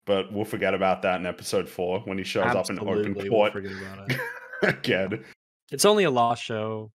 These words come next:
Speaker 2: Doesn't matter. It's fine.
Speaker 1: Mm-hmm.
Speaker 2: Fugitive from what? Does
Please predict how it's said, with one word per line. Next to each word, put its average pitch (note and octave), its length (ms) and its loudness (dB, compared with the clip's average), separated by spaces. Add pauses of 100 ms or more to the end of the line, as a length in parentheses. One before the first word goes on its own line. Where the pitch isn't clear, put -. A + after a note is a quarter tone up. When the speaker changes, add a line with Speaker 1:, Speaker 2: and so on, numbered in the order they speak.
(280)
Speaker 2:
Doesn't G#2+ 240 -16
matter. G2 280 -14
It's - 160 -20
fine. F#2+ 400 -16 (280)
Speaker 1:
Mm-hmm. F#2+ 300 -6 (520)
Speaker 2:
Fugitive B2+ 360 -2
from A2 260 -10 (220)
what? B2 500 -4
Does B2 320 -6